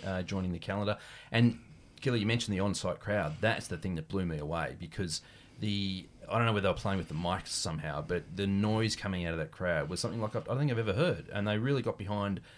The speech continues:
specific events, like when someone came out of the pits ahead of someone else, Verstappen and Hamilton.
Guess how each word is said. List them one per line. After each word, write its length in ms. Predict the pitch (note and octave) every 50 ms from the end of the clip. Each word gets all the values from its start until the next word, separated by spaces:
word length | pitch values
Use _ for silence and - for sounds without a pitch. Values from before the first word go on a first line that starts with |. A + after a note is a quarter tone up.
| - - - - -
specific 420 | - - - - A#2 - - -
events, 320 | G2 G#2+ B2 A2+ - - G#2
like 80 | F2+
when 240 | F2+ F#2+ F2+ F2 D#2+
someone 240 | - - A2 F#2+ E2+
came 160 | - F#2+ F#2
out 100 | F2+ F2+
of 40 | D#2+
the 40 | D2+
pits 240 | - F#2+ D#2+ -
ahead 80 | F2+ D#2+
of 80 | D#2 -
someone 240 | - - E2 E2+
else, 320 | F#2+ F#2 D#2 D#2+ D#2 - - - - D#2
Verstappen 400 | D#2 - - - D#2+ - D#2+ D#2
and 80 | D#2
Hamilton. 420 | E2+ F2 F#2 F2+ - - D2 -